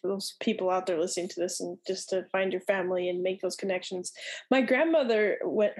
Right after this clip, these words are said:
her brother was killed in World War Two on a, a flight over the Pacific, and his entire flight crew was sent home, but he was kept. And so he actually died in jail.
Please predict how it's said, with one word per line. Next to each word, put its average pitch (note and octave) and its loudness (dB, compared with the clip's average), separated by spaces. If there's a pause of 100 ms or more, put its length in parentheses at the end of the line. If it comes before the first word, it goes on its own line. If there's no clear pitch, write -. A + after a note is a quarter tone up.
her B3+ 2
brother G3 2
was F3+ -4
killed F3 -2
in F3 2
World F#3+ -2
War F#3+ 0
Two F3+ 0
on F#3 0
a, F#3 -2 (1040)
a A#3+ 6
flight A#3 4
over G#3 2
the G#3+ 2
Pacific, A3 0
and G#3 4
his B3+ 2
entire A3+ 2
flight G#3 0
crew A#3+ 2
was F#3 -2
sent G3+ 2
home, G3+ 0 (180)
but G3 0
he A3+ 0
was F#3+ -4
kept. - -2
And G3+ -4
so G#3+ 4
he C#4+ 4
actually A3+ 2
died G3 4
in E3+ -4
jail. G3 0